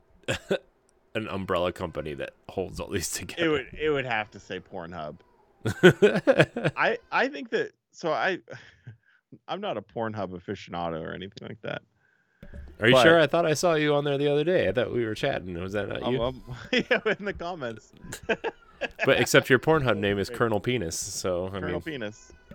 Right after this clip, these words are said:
Speaker 2: <laughs> The, uh, they do a lot of good stuff. They always have, like, they list, like, they, at the end of the year, they always release all their statistics,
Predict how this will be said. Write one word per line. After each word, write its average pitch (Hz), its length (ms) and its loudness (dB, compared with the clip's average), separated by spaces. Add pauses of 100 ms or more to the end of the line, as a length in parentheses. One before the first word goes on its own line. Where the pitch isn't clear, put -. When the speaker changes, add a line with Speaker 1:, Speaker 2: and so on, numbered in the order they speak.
(280)
Speaker 2:
<laughs> 180 480 -4 (680)
The, 160 200 0
uh, 120 280 2 (960)
they 175 140 2
do 269 180 -6
a - 0 -
lot 254 240 0
of 226 80 -4
good 247 220 -2
stuff. 208 400 0
They 160 140 0
always 190 260 -2
have, 175 180 -2
like, 147 220 -4
they 151 100 0
list, 147 320 -2
like, 117 300 -2
they, 123 240 0
at 117 160 -6
the 120 160 0
end 131 140 0
of 127 60 -2
the 120 80 -2
year, 113 260 2
they 117 100 4
always 110 260 4
release 110 320 -2
all 110 120 4
their 104 120 2
statistics, - 840 -6